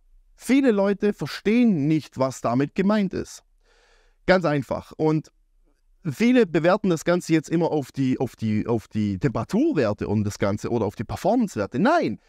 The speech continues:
es hat nichts damit zu tun mit der Revolution auf dem Lüftermarkt. Es hat einfach viel, viel mehr zu tun. Zum Ersten, Alpha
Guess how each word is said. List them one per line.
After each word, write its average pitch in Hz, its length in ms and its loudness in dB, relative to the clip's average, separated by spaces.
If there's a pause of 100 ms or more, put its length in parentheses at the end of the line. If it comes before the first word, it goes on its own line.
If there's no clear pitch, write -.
(160)
es 143 120 -4
hat 170 140 -4
nichts 285 340 0
damit 220 320 2
zu 190 60 -10
tun 220 160 2
mit 220 100 0
der 185 140 -2
Revolution 180 560 0
auf 175 80 -4
dem 185 120 0
Lüftermarkt. 110 500 -2
Es 113 100 -8
hat 165 140 -4
einfach 196 340 -2 (300)
viel, 214 280 0
viel 196 160 0
mehr 277 220 4
zu - 120 -12
tun. - 260 -8 (960)
Zum 240 120 4
Ersten, 233 520 2 (240)
Alpha 202 320 2